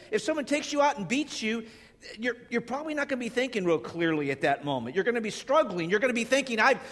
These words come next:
I, I've, I've just been wronged, and, uh, and, and,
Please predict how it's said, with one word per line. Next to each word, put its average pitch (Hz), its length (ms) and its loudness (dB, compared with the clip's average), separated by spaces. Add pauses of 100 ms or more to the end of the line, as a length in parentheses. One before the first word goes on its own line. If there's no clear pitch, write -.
(120)
I, - 320 4
I've, 247 180 2
I've 226 80 -2
just 247 160 -4
been 220 220 2
wronged, 254 640 6
and, 208 240 4
uh, 196 140 8 (640)
and, 208 240 4 (140)
and, 208 140 -4